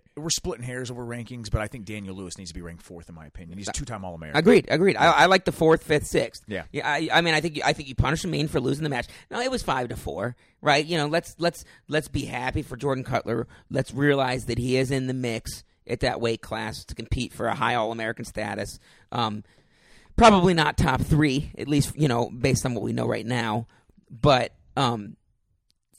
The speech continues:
Speaker 2: it's a really nice win to go out there and beat, uh, uh, returning All-American five to four. Um,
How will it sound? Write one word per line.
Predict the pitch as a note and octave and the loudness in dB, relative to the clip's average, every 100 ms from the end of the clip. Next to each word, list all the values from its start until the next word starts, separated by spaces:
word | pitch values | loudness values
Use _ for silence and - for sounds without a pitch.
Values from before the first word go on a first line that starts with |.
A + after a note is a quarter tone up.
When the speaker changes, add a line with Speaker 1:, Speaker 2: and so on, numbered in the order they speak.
| _ _ _ _ - - _ _ - - - | _ _ _ _ -20 -20 _ _ -16 -12 -2
Speaker 2:
it's | G3+ D3 | 0 2
a | |
really | A#2+ B2+ D3 C3 | -2 2 4 4
nice | B2 B2 A#2 | -2 -4 -2
win | B2+ C3+ G#2+ - - | -2 -4 -6 -14 -10
to | |
go | A#2 | -4
out | A2+ | -4
there | A#2 A2+ | -2 -4
and | |
beat, | A2+ A#2+ | -4 -4
uh, | A2+ G#2 G2+ - | -2 -4 -4 -8
uh, | A2+ G2+ G2 | -6 -6 -6
returning | A#2 B2 A#2 | -6 -4 -4
All-American | G#2 G#2+ A2+ A#2 G#2 | -4 -4 -4 -6 -6
five | A2 G#2+ | -6 -6
to | A2+ | -6
four. | A#2 A#2 G#2+ _ _ _ _ | -2 -2 -2 _ _ _ _
Um, | G2 G2+ F#2+ | -16 -16 -18